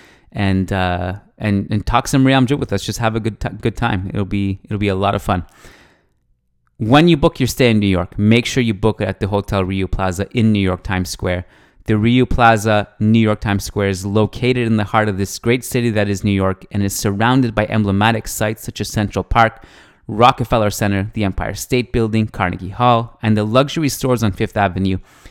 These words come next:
Its extraordinary location makes the hotel the ideal spot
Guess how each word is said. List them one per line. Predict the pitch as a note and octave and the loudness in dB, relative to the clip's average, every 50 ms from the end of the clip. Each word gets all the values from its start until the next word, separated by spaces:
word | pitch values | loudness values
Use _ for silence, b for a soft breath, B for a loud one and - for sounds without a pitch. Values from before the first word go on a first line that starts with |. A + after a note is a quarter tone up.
| b b b | b b b
Its | - B2+ A2 - - - | -4 -4 -4 -4 -6 -6
extraordinary | A2+ G#2+ - - - A2+ A2+ A#2+ B2 C#3 C3 B2+ B2 B2 B2 | -6 -6 -6 -4 -2 2 2 4 4 4 4 4 4 2 2
location | A2+ A2 - - A2+ A2 - - G#2+ G2 G2 G2+ | 2 0 0 -2 -2 -2 -2 -2 0 0 2 2
makes | G#2 A2+ A#2+ - - | 2 2 0 -2 -4
the | - A#2 | -6 -4
hotel | G#2+ G#2 G2+ - - G#2 G2+ | -4 -4 -4 -4 -2 -2 -2
the | F#2+ G2+ G#2 - | -2 -4 -6 -4
ideal | - G#2 G#2 F#2+ A#2 A#2+ B2 B2 | -4 -4 -4 -2 -4 -2 -2 -4
spot | B2 - - - A2+ G#2 G2+ - b | -4 -6 -2 0 0 0 0 -2 b